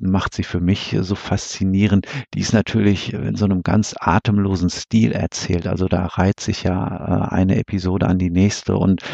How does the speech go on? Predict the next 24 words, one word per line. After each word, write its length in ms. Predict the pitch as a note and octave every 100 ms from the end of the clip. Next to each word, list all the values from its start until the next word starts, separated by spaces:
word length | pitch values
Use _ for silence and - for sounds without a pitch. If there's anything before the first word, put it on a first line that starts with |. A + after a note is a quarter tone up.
| C3
Lovecraft 400 | - E2 - B2 -
vermeidet 640 | - F2 E2 D#2+ B2 B2 -
hier 180 | -
eben 220 | G2 G2 -
auch 220 | G2 -
jegliches, 800 | F#2 G#2 - G2 - F2+ - -
äh, 140 | - -
Theoretisieren, 1120 | - G#2 F#2 G2+ - F#2 E2+ F2 A2+ G2 G2 G#2 _ _ - - - - _
wie 280 | F2 F2+ F2
wir 100 | G#2
es 180 | -
zum 100 | -
Beispiel 380 | F#2+ F#2+ F#2+ F#2+
in 160 | F#2+ F2+
der 160 | F#2+
von 260 | F2 - F#2+
dem, 340 | F#2 F#2 F2+ -
äh, 200 | G#2 G2+
von 300 | - F#2 F#2
mir 200 | F#2+ G2
eben 200 | F#2+ -
erwähnten, 560 | F2 F#2+ G2+ G#2+ G2+
äh, 240 | A2 - -
äh, 360 | A#2+ G#2+ -